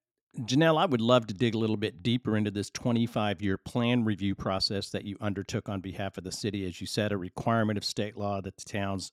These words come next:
uh, update their land use planning, uh, documentation every twenty-five years. Uh, you dust this thing off. You realize that there is nothing in it responding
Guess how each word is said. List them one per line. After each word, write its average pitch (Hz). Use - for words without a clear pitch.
uh, 98
update 101
their 95
land 107
use 104
planning, 95
uh, 95
documentation 104
every 98
twenty-five 101
years. 101
Uh, 110
you 113
dust 156
this 143
thing 117
off. 95
You 110
realize 120
that 110
there 104
is 110
nothing 131
in 110
it 95
responding 104